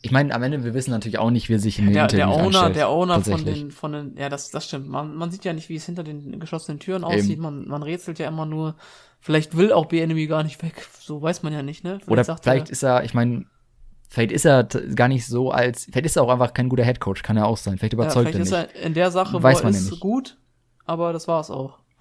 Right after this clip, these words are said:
Speaker 2: Und,
Speaker 1: Ich meine,
Speaker 2: äh,
Speaker 1: es kommt ja, es gibt ja auch zum Beispiel bei Lions, ähm,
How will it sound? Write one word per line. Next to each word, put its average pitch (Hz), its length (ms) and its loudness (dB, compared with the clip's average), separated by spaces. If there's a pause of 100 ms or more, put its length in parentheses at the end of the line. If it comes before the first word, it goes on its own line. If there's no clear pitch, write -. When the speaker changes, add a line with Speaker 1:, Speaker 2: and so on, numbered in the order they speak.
(120)
Speaker 2:
Und, 143 360 -16 (220)
Speaker 1:
Ich - 80 -6
meine, 131 180 4
Speaker 2:
äh, - 20 -8
Speaker 1:
es - 120 -8
kommt 139 160 -2
ja, 131 60 4
es 127 120 0
gibt 135 160 -4
ja 123 80 2
auch 139 80 0
zum 147 120 -4
Beispiel 127 220 -4
bei 117 60 0
Lions, 120 560 -4
ähm, 113 540 -6